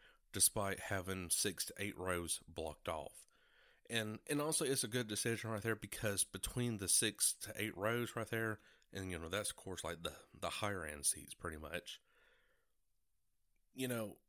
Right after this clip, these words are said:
you have fans close to the players.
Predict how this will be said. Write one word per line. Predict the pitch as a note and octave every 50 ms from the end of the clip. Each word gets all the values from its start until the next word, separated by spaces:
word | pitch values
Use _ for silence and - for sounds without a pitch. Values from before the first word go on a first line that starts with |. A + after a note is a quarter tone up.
| _ _ _ _ _ _ _
you | A#2+ B2+ A2+
have | - C3+ C3
fans | - - B2 B2+ C3+ A2+ F#2 F2 - - -
close | - - - - G#2+ A2 B2+ B2+ A#2+ G2+ -
to | - - G2
the | F#2+ -
players. | - G#2+ A2 A2 F2+ D#2 D#2+ D#2+ - -